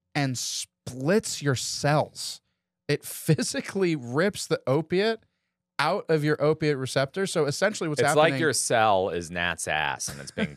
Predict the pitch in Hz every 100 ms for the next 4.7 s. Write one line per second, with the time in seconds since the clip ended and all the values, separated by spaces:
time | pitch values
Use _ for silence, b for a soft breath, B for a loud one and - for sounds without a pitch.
0 | 247 - - - - 113 113 101 87 80
1 | 156 135 87 87 - - 82 71 - -
2 | - - - 175 160 131 - 107 107 117
3 | 110 113 117 117 98 90 82 71 - -
4 | - - - - 139 127 127